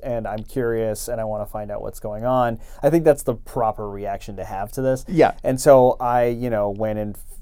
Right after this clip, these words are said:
Speaker 1: discovered the Jejun Institute, and it was incredible, and me and my wife were just, like, blown away by how amazing this thing is.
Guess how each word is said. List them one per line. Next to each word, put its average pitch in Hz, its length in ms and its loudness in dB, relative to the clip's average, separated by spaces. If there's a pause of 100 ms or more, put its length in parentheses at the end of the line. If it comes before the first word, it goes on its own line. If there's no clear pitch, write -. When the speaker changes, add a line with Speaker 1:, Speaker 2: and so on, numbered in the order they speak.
(760)
Speaker 1:
discovered 113 580 -2
the 117 60 0
Jejun 113 500 -4
Institute, 123 560 -4
and 113 220 -8
it 107 80 -6
was 104 180 -8
incredible, 110 920 -4
and 95 320 -6
me 101 100 -10
and 98 100 -10
my 92 120 -8
wife 92 300 -8
were 95 80 -10
just, 92 180 -14
like, 101 240 -12
blown 101 300 -8
away 101 180 -6
by 104 120 -6
how 95 180 -6
amazing 113 340 -6
this 101 160 -12
thing 90 200 -12
is. 90 340 -10